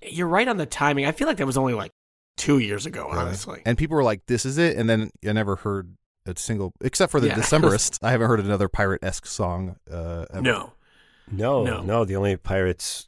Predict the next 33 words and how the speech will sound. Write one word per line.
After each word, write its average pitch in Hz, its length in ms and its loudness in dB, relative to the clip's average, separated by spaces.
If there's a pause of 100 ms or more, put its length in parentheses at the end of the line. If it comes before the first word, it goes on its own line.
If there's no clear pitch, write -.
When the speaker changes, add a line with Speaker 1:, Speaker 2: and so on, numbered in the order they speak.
Speaker 3:
I 90 100 -2
know 101 160 2
about 78 280 -2
is, 78 120 -4
like 87 140 -2
I 82 60 0
mentioned, 87 340 2
the - 60 -6
Kira 90 260 0
Sedgwick, 92 360 0
Kevin 82 220 0
Bacon 92 300 0
movie. 78 440 -4 (180)
Um, 85 480 -2 (280)
Speaker 2:
Wow. 123 380 2
And 117 180 -2
Rob, 127 200 4
you're 127 100 -2
from 117 200 0
Pittsburgh. 101 760 2 (220)
Speaker 1:
<laughs> - 180 -6
Speaker 2:
Embarrassing. 107 840 0 (400)
Speaker 1:
Unbelievable. 127 720 -6 (320)
Roberto 139 400 2
Clemente, 143 500 0
heard 143 220 0
of 151 80 0
him? 151 300 0
Speaker 3:
Yeah, 117 360 2
no, 101 300 2
I 95 140 0
am 95 180 0
a 92 100 -2